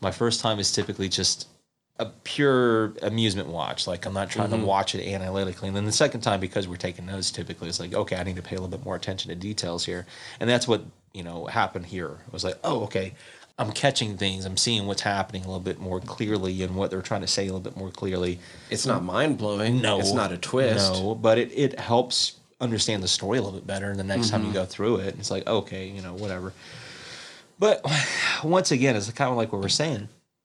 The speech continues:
Speaker 1: It doesn't mean that the film's good. <laughs> It doesn't mean it's great. It doesn't mean it's bad either. It's just somewhere in between. It's like, I found some amusement out of it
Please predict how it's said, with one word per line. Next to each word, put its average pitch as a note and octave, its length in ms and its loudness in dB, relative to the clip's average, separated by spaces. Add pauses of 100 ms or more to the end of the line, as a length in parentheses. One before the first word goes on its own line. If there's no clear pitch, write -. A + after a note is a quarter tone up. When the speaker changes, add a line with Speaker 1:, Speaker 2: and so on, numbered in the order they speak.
(500)
Speaker 1:
It A2+ 80 -8
doesn't A#2 220 2
mean A2 180 2
that G2 100 0
the G2 80 -8
film's F#2 300 -2
good. G#2 320 2
<laughs> - 40 -16 (380)
It - 40 -4
doesn't A#2+ 240 6
mean A2+ 140 2
it's F#2 140 -2
great. G2+ 360 2
It - 320 -16
doesn't E3+ 260 6
mean D3+ 140 2
it's F#2+ 140 2
bad G#2+ 340 4
either. G2 300 2
It's G#2+ 180 2
just - 220 2
somewhere A#2+ 240 2
in F#2 80 0
between. G2+ 380 -2
It's F2+ 140 -4
like, F#2+ 220 -4 (640)
I B2+ 60 -4
found F3 280 4
some C#3 140 2
amusement A2+ 600 0
out G#2 180 2
of G2 120 -4
it G2+ 220 -4